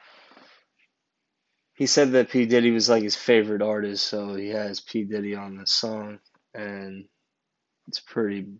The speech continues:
big for him, he said. He said, "I bought his album when I was in the seventh grade," so he must have really idolized P Diddy, especially for him being a kid in the nineties and shit,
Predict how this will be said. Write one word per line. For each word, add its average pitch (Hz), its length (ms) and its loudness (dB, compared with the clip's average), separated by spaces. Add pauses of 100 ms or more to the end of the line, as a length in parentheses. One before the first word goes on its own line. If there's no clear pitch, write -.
big 104 280 0
for 107 240 -6
him, 113 280 -6
he 113 120 -6
said. 117 360 -2 (1120)
He 117 80 -12
said, 113 300 2
"I 107 80 2
bought 107 340 2
his 104 440 -4 (180)
album 113 360 4
when 113 140 0
I 110 120 0
was 110 180 2
in 120 80 0
the 110 40 0
seventh 117 440 4
grade," 123 440 4
so 120 480 -10 (1600)
he 120 80 -2
must 110 300 0
have 107 120 -2
really 110 340 4
idolized 110 800 0
P 110 220 -2
Diddy, 110 400 0 (320)
especially 104 800 -2 (840)
for 117 160 0
him 110 340 -4
being 107 420 -4
a 92 40 -10
kid 110 320 0
in 104 180 -6
the 107 80 -10
nineties 104 560 -6
and 98 100 -12
shit, 104 380 -6